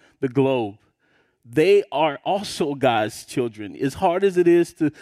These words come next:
sometimes remember that they're also God's children. And so we pray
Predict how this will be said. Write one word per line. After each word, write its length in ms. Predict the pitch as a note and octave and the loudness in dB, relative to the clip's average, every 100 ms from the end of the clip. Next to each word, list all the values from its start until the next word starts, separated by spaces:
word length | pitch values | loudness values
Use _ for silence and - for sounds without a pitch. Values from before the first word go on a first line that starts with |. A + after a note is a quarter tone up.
| - | -6
sometimes 500 | F3 E3 F3 D#3+ D3 | -4 -2 -2 -2 -2
remember 380 | C3+ D3 D3+ | -4 -2 -2
that 160 | C3+ C3 | -2 -2
they're 100 | C#3 | -2
also 320 | D3+ F3+ D#3 | -4 -4 -6
God's 320 | C3 A#2+ A2+ | -2 -2 -2
children. 340 | - B2+ B2 B2+ | -8 -12 -10 -10
And 140 | B2+ | -8
so 100 | C#3+ | -6
we 200 | C3+ F#3+ | -4 -6
pray 540 | - - E3+ D3 D3 | -8 -8 -2 0 0